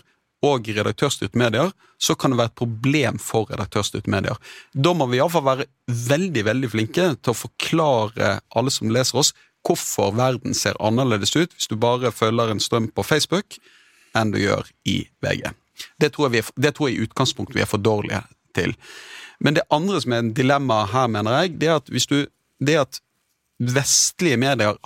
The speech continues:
har veldig dårlig tilgang til Gaza. Sånn at når vi rapporterer, eh, fra, om det som skjer på Gaza, så står vi på utsiden og ser inn i Gaza, mens det er en del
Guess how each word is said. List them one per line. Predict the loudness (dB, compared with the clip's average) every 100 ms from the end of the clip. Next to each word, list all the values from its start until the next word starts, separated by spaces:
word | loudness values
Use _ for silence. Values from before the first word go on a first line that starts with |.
| -4
har | 0 0 0
veldig | 0 0
dårlig | 0 0 0
tilgang | -2 -2 0 0 0
til | -2 0
Gaza. | 0 0 -2 -4 _ _ _ -20 -18 -18 -18 -20 -20 _ -4
Sånn | 0 2
at | 0 -6 -10 -2
når | -2 0
vi | 0 2 0
rapporterer, | -2 -4 0 2 2 2 0 0 -6 -2
eh, | 0 2 0 -2
fra, | 0 2 4 2 -2 -2 -2 0
om | 0
det | 2 0
som | -2
skjer | -4
på | 0
Gaza, | 0 2
så | 0 2
står | 2 2 2
vi | -2
på | -6 -4
utsiden | -2 0 2 2 0 0
og |
ser | 0 0 -2 -4
inn | -2 -2 -2
i | -2 0 0 0
Gaza, | 0 0 -2 -6 -20 -20 -20 -8 -2
mens | 2 2
det | 2
er | 2
en | 4
del | 2